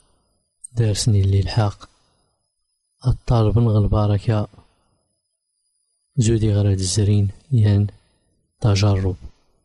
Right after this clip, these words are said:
أكي سباين يصلحن تودرت نسن.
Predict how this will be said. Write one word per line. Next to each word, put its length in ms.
أكي 320
سباين 840
يصلحن 600
تودرت 440
نسن. 400